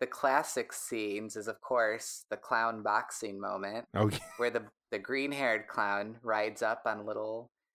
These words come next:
Speaker 1: tricycle, and a bunch of motorcyclists smash up his, his little trike.
Speaker 2: That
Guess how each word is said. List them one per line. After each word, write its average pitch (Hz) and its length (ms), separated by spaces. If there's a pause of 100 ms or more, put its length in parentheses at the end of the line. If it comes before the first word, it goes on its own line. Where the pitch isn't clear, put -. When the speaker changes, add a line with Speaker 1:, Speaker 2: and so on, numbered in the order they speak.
(160)
Speaker 1:
tricycle, 131 1080 (200)
and 113 100
a - 20
bunch 120 260
of 107 240 (480)
motorcyclists 110 1600
smash 123 380
up 135 160
his, 139 540 (300)
his 143 180
little 156 220
trike. 185 460 (1400)
Speaker 2:
That 110 340